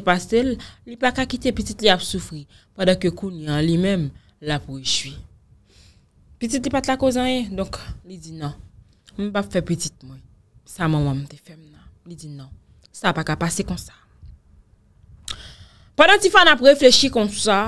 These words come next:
li fè plan nan tèt li pou l al andeyò pou l al chèche wè manman l epi pote yon ti bagay pou li. Aprè, l al chèche mwayen pou l pale ak gari de fanmi l. Jou ap pase, jou prale.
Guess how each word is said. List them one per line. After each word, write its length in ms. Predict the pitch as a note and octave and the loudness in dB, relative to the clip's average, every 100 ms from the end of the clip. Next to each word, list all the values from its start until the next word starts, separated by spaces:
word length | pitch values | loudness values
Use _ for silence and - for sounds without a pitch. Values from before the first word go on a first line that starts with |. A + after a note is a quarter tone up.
| B3 B3+ B3 G3+ | -4 -8 -12 -12
li 80 | - | 0
fè 140 | G#3+ | 2
plan 220 | G3+ G#3 | 6 8
nan 140 | F#3+ G3 | 8 6
tèt 220 | G3 G3+ | 2 2
li 80 | F#3+ | -4
pou 100 | F#3+ | 2
l 60 | F3 | 6
al 140 | E3 - | 6 4
andeyò 440 | E3+ E3 D#3+ G3+ - - | 4 6 6 2 -2 -6
pou 100 | F#3+ | 2
l 60 | E3 | 4
al 80 | |
chèche 440 | E3+ - G3+ - F3 | 4 2 2 2 2
wè 100 | E3 | 2
manman 420 | D#3+ D3 D3+ A3+ C4 | 0 -2 -2 -4 -6
l 680 | - _ _ _ _ - E3+ | -14 _ _ _ _ -8 -4
epi 160 | F3 | -2
pote 180 | F#3+ G3+ | 2 2
yon 100 | G3 | 2
ti 100 | F#3 | 2
bagay 260 | F3+ E3 D3+ | 4 4 2
pou 140 | D3+ | -4
li. 140 | E3 C4 _ _ _ _ _ _ _ _ _ - D#3 | -10 -14 _ _ _ _ _ _ _ _ _ -8 -8
Aprè, 240 | - D#3+ | -2 0
l 60 | D#3+ | 2
al 80 | |
chèche 260 | - E3 E3+ | 2 2 0
mwayen 360 | F3 E3 D3+ D#3 | 0 0 -2 -4
pou 140 | D#3+ | -8
l 240 | C#3+ C3+ - - | -12 -16 -6 2
pale 240 | D#3+ D#3 | 4 4
ak 140 | D#3 D#3+ | 2 0
gari 220 | D3+ D3 | 0 0
de 60 | C#3+ | -2
fanmi 300 | - C#3 - | -8 -18 -20
l. 140 | - - - _ _ _ _ _ _ _ _ _ C#3 | -20 -20 -20 _ _ _ _ _ _ _ _ _ -6
Jou 180 | D3+ F3 | 2 2
ap 100 | E3 | 2
pase, 380 | E3+ E3+ - F#3+ A3+ G3+ | 0 -2 -4 -6 -8 -14
jou 180 | D3 E3 | -18 -18
prale. 440 | F3+ D#3+ C#3+ D3 | -6 -2 0 -2